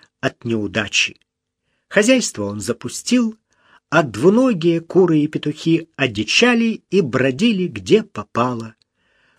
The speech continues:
Кот потерял остатки совести и натренировался съедать в день по два крупных цыпленка.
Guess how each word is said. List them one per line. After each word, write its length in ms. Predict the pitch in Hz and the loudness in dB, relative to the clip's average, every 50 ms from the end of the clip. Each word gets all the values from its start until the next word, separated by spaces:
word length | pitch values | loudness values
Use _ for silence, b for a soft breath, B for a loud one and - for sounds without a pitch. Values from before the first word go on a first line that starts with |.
| _ _ | _ _
Кот 300 | - 220 220 220 - _ | 4 4 4 4 -2 _
потерял 520 | - 190 185 - 196 196 214 214 185 139 | -2 -2 4 4 6 6 6 4 2 0
остатки 540 | 139 - - - - 190 202 - _ - - | -2 -4 -6 -4 -2 -2 -4 -4 _ -10 -8
совести 760 | 110 - - 214 214 202 190 160 - - - 175 180 180 b b b b b b b _ | -6 -2 0 2 2 2 -2 -6 -8 -6 -4 -4 -4 -4 b b b b b b b _
и 120 | 170 208 | 2 4
натренировался 880 | 202 202 202 - 190 202 190 190 185 185 185 202 226 226 208 - - 185 | 4 4 2 2 2 4 4 4 4 4 2 2 2 0 -2 -2 -4 -2
съедать 580 | - - - - 98 143 170 165 190 208 180 123 | -2 -2 -4 0 2 2 4 4 2 0 0 -2
в 120 | 107 98 | -6 -6
день 300 | 101 113 180 190 180 175 | 2 4 4 4 4 0
по 220 | - _ - 190 185 | -8 _ 0 0 0
два 440 | 120 98 101 98 139 156 165 160 160 _ | 0 -8 -4 0 0 0 0 -2 -6 _
крупных 540 | - - 127 147 151 151 - - 123 - | -4 0 0 -2 -2 -4 -10 -12 -12 -10
цыпленка. 720 | _ - - - - 120 120 135 139 131 - - - 120 117 | _ -10 -10 -6 -2 2 2 2 2 0 -6 -12 -14 -14 -16